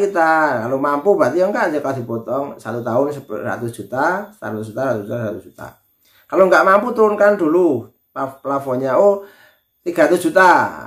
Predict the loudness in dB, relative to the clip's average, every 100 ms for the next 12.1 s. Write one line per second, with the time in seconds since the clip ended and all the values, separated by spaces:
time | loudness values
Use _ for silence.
0 | -14 -12 -10 -8 -8 -6 -10 -10 -8 -6
1 | -8 -6 0 4 4 2 -6 -8 -6 -8
2 | -10 -16 -20 -16 -12 -12 -14 -18 -16 -14
3 | -14 -16 -6 2 2 2 -4 -6 -4 -4
4 | -2 0 0 -2 -4 -4 -4 -4 -4 -6
5 | -14 -20 _ -20 -20 _ _ _ -10 -6
6 | -4 -2 -4 -8 -12 -14 -16 -16 -18 -18
7 | -20 -20 _ _ _ _ _ _ _ _
8 | _ _ _ 0 0 0 -6 -8 -10 -2
9 | 2 0 -2 _ -18 -16 -12 -12 -12 -18
10 | -20 -20 -18 -18 -20 _ _ _ -18 -10
11 | -10 -6 -8 -6 -6 -6 -6 -10 -12 -14
12 | -20